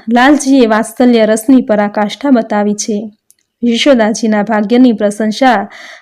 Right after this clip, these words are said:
જેટલી કરો એટલી ઓછી છે. અનંત કોટી બ્રહ્માંડનો ધણી પુત્ર બનીને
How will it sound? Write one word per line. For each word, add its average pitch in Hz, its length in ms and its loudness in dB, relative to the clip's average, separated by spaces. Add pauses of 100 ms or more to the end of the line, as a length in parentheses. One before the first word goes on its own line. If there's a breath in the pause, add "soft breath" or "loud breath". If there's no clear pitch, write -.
(140)
જેટલી 285 380 2
કરો 240 320 2
એટલી 214 340 -4
ઓછી 214 320 -6
છે. 220 480 -10 (440 loud breath)
અનંત 339 400 4
કોટી 269 440 2
બ્રહ્માંડનો 240 680 2
ધણી 233 640 2 (200)
પુત્ર 294 360 2
બનીને 240 680 2